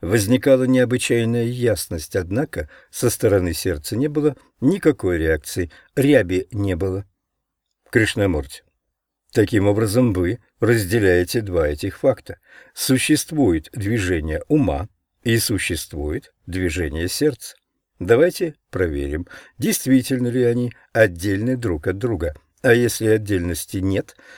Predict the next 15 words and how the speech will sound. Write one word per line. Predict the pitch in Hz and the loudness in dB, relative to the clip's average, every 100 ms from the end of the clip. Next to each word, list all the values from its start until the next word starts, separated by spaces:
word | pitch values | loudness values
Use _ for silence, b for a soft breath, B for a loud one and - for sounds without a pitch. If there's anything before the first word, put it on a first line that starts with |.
| B B | B B
тогда | - 202 156 104 110 | 2 4 6 6 4
при | - 131 | 4 0
освобождении | - 131 - 123 131 135 135 165 196 98 85 | 4 2 2 0 2 2 0 -4 -4 -2 -2
ума | 117 98 87 | -2 -2 -2
от | 85 107 | 0 -2
сознания, | - 123 120 87 76 73 76 | 0 0 0 -4 -6 -8 -10
в | - | -12
том | - 147 | 0 0
смысле, | - 120 95 98 | 0 -4 -4 -4
в | 95 | -4
каком | 110 92 101 | -4 -2 -2
мы | 90 92 B B _ | 0 -2 B B _
употребляем | 127 120 113 123 131 104 78 73 78 | 0 0 -2 -2 -2 0 0 0 -2
это | 82 | -4
слово, | 117 - 185 147 78 | -6 -2 0 0 -2